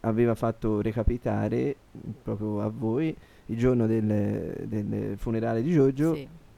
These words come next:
Speaker 1: vero?
Speaker 2: un bellissimo mazzo di fiori con una dedica per Giorgio veramente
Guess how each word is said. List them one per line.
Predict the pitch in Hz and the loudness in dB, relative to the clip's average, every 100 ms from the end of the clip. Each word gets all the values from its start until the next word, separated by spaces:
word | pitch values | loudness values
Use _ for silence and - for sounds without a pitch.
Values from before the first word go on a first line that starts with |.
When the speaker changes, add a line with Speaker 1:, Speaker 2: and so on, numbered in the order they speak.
| - | -18
Speaker 1:
vero? | - 113 104 | 0 2 4
Speaker 2:
un | 120 | 2
bellissimo | 123 131 135 - 127 | -2 -6 -8 -8 -8
mazzo | 127 131 - - | -6 -6 -10 -14
di | 127 131 123 127 | -12 -10 -10 -12
fiori | - 143 143 160 165 143 131 | -10 -6 -4 -4 -4 -6 -8
con | - 127 120 | -8 -6 -6
una | 117 113 110 110 104 104 104 - - - - _ _ - - - - | -8 -8 -10 -10 -10 -12 -12 -16 -20 -20 -20 _ _ -20 -20 -20 -20
dedica | - 135 127 123 127 127 | -12 -8 -6 -6 -10 -10
per | 135 | -12
Giorgio | 123 117 120 127 123 110 113 - | -10 -10 -10 -10 -10 -10 -12 -16
veramente | 127 123 113 110 110 - - 110 | -12 -10 -10 -12 -14 -16 -16 -14